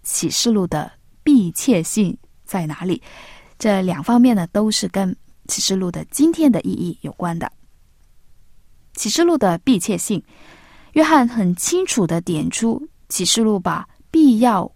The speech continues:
快成的事展露出来。主耶稣在拔的部分三次的宣告：“我必快来，我必快来，我必快来。”在启示录二十二章的七节、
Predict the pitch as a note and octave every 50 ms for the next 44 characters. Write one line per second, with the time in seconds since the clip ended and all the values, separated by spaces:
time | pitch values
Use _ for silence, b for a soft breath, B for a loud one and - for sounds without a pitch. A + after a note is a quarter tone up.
0 | _ _ - - - D#4 C#4 G#3+ F#3 F3 - - E3+ D#3+ E3 F3 E3+ - - -
1 | - - G3+ E3 - _ _ _ _ _ _ _ - _ _ _ _ _ _ _
2 | - - F3+ D3+ - D#3+ F#3 F3 - - - F3+ F3 F3 - - - _ _ _
3 | _ _ _ _ _ - - - - - - _ - - _ _ - - F#3 F#3+
4 | F#3+ A3 - - B3+ B3+ B B B - - C4 A#3 - - G3 F3+ F#3+ G#3+ A3
5 | F#3 - - G#3 F3 - - G3+ F3+ - - _ _ - - - - - - -
6 | C#4+ C4+ C#4 C#4 - - B3 F3 D#3+ - - G3 F#3+ F#3 F#3+ - F3 - - _
7 | _ _ _ _ - - - - - - - - G#3 F#3+ E3+ D3+ D#3 - - -
8 | B3+ A#3 G3 - - _ - - A#3+ G#3 D#3+ D#3 D3 C#3 B2+ D#3 E3 - - -
9 | _ _ - - - - - F3 E3+ D3+ D3 - _ - A#3 G3 - - - _
10 | - - - - A3+ F#3 D#3 - - - - - - - - _ - - - F#3
11 | E3 D3+ D#3 - - A3+ G#3 F3 E3 - - G3 E3+ E3 E3+ D3 B2 A2+ - _
12 | _ _ _ b b b b b b b b b - - A#3 G3+ F#3+ F#3+ F#3 F3+
13 | - - F3+ - - A#3 A3+ G#3+ G3+ - A#3 A#3 A3+ - G#3+ G#3 G3+ - A3+ G#3+
14 | G#3+ A3 G#3 F3+ D#3+ D#3+ - - - - D#4+ E4 - - F3 E3 D#3+ -